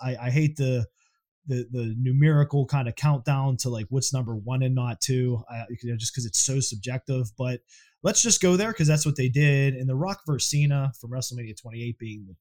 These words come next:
top WrestleMania main event of all time. Gotta disagree with that. Hey, Ed, uh, great match. Um, something that isn't maybe gonna happen ever again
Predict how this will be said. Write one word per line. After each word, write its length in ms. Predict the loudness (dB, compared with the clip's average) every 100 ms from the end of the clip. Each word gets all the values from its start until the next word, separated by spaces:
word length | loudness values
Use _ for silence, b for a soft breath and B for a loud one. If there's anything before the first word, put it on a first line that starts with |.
| _
top 400 | -10 -4 -2 -4 _ b b b
WrestleMania 920 | 0 2 2 4 4 6 4 4 2 2
main 220 | 2 2
event 200 | 2 0
of 80 | 0
all 140 | -4
time. 440 | -4 -6 -4 -4 -8 _ _ _ -6
Gotta 180 | -4 -2
disagree 400 | -2 -4 -6 -8
with 140 | -10
that. 220 | -12 -8
Hey, 180 | -8 -8
Ed, 200 | -10 -10
uh, 240 | -10 -12 -8
great 340 | -2 0 2
match. 540 | 2 4 4 2 0 B B B
Um, 420 | -6 -6 -6 -10 -16 _
something 420 | 0 2 2 2
that 240 | 6 4 4
isn't 380 | 4 4 4 2
maybe 300 | 4 4 4
gonna 180 | 2 0
happen 360 | 0 0 -2 -2
ever 300 | 0 2 0
again 580 | 0 2 4 6 6